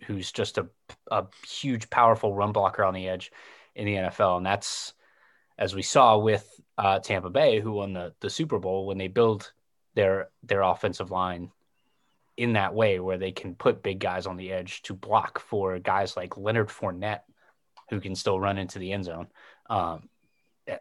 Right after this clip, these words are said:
that's, that's huge. It's a game changer. Um, so Sam Cosmi out of Texas is the guy I like.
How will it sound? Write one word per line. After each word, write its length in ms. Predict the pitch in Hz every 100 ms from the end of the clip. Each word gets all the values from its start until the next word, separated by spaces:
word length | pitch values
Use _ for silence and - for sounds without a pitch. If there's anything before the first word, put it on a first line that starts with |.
| -
that's, 400 | 104 101 - - _
that's 400 | 101 101 - - _ _ _ _
huge. 340 | - 120 - -
It's 120 | 101
a 40 | 110
game 180 | 117 113
changer. 400 | 98 87 85 -
Um, 260 | - 92 82
so 340 | - 95 85 -
Sam 280 | - 127
Cosmi 340 | 113 110 98 101
out 100 | 90
of 80 | -
Texas 420 | 98 - 87 -
is 140 | 90
the 80 | 92
guy 180 | 87 87
I 60 | 85
like. 200 | 80